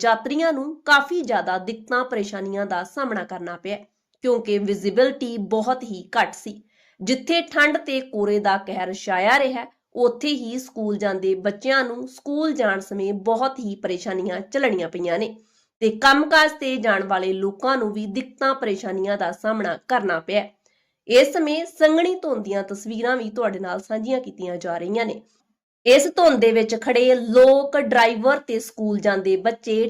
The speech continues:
ਠੰਡ ਦੇ ਨਾਲ ਠਰੂ ਠਰੂ ਕਰ ਰਹੇ ਨੇ। ਇਸ ਸਮੇਂ ਮੌਕੇ ਤੇ ਰਾਜਪੁਰਾ ਵਿੱਚ ਮੌਜੂਦ ਆਟੋ ਚਾਲਕਾਂ ਤੇ ਗੱਡੀ ਚਾਲਕਾਂ ਦੇ ਨਾਲ ਗੱਲਬਾਤ ਵੀ ਕੀਤੀ ਗਈ ਹੈ।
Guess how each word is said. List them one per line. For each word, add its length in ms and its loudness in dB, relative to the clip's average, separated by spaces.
ਠੰਡ 240 0
ਦੇ 180 -4
ਨਾਲ 280 2
ਠਰੂ 320 2
ਠਰੂ 240 -8
ਕਰ 240 -6
ਰਹੇ 200 -2
ਨੇ। 200 -6
ਇਸ 220 2
ਸਮੇਂ 320 2
ਮੌਕੇ 420 2
ਤੇ 320 -2
ਰਾਜਪੁਰਾ 520 4
ਵਿੱਚ 240 -2
ਮੌਜੂਦ 600 -2
ਆਟੋ 300 -2
ਚਾਲਕਾਂ 580 0
ਤੇ 180 -8
ਗੱਡੀ 340 -8
ਚਾਲਕਾਂ 460 0
ਦੇ 100 -8
ਨਾਲ 220 -2
ਗੱਲਬਾਤ 460 -4
ਵੀ 100 -12
ਕੀਤੀ 380 -16
ਗਈ 220 -6
ਹੈ। 140 -6